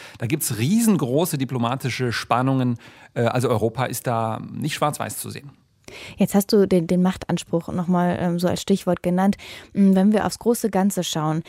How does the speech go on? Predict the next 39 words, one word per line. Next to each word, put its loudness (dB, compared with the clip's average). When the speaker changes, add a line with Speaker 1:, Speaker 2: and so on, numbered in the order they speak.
Speaker 2:
ist 0
da 4
eine 4
Veränderung 2
in 0
der 2
chinesischen -2
Strategie -4
zu -4
erkennen? 0
Also 2
vielleicht 0
auch, -2
weil 2
man 4
bei 0
den -2
U -2
S -6
A 0
jetzt 2
so -2
das 0
Gefühl 0
hat, 0
hm, 4
da 0
wird -2
irgendwie 0
noch 4
stärker -2
ein 0
Machtvakuum -4
frei, 0
ähm, 4
in 2
das 0
China 2
so -2